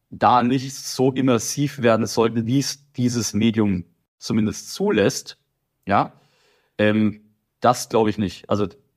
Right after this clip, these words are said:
woran ich glaube, ist, es muss nicht einen harten Cut geben zwischen dem Web zwei auf dem Smartphone, flat, ja, und einem immersiven Web drei,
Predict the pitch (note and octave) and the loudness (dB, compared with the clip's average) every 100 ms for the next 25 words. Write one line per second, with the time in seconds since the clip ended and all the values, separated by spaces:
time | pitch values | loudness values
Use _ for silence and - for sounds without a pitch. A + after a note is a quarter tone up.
0 | _ - - G#2+ B2+ B2+ B2 B2 - - | _ -8 -2 0 2 2 2 0 -2 -2
1 | C3 C#3 C#3 B2+ A2 G#2 G#2+ - B2 - | 0 2 2 2 0 2 2 2 -2 -2
2 | - B2+ B2 B2+ A#2 A2+ G#2 _ _ B2+ | 0 0 0 -2 -2 -2 -2 _ _ 0
3 | B2 - - A2+ C3+ E3+ - - A#2 - | 0 -2 -4 2 2 2 -4 -4 -4 -2
4 | A2+ - G#2 C#3+ - E3 F#3+ G3 - C#3+ | -4 2 2 2 0 -4 -4 -8 0 0
5 | - - _ - G2+ G3+ _ _ _ _ | 0 -6 _ -4 -2 -4 _ _ _ _
6 | - C3+ C3 A#2 B2 C#3+ C#3 C3 - C#3+ | -4 -4 0 -2 -2 0 0 -2 -2 -2
7 | C#3 C3 A#2+ A#2 _ _ _ _ _ _ | 0 0 -2 -6 _ _ _ _ _ _
8 | A2+ G#2+ - G#2+ A#2+ A#2+ F#3+ | -2 -2 -2 2 4 2 -2